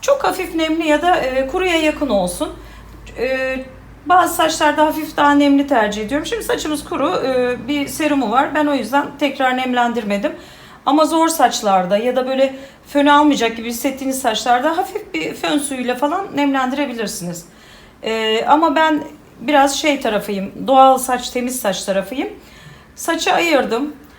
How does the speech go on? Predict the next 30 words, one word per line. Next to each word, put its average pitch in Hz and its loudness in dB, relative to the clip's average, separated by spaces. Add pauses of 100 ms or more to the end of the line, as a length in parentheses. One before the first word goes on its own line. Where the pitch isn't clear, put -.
(240)
E, 214 -4
pensimin 285 2
ucuyla 294 2
arkadaşlar, 233 0
bu 311 -4
pensler 285 2
çok 285 -4
kullanışlı. 208 -4
Şöyle 262 -2
istediğiniz 254 -6
kadar 233 -2
saçı 226 -8
kavruyor. 277 0 (500)
Şu 381 -6
şekilde 202 -2
hiç 339 -4
havaya 302 4
kaldırmadan 311 2
dümdüz 294 -2
gidin. 202 -6
En 359 0
önemli 254 0
şeylerden 254 0
biri 262 -2
arkadaşlar, 240 0 (600)
e, 208 -2
saçı 294 0
böyle 285 0
düzgün 269 2
ayırmanızdır. 190 -2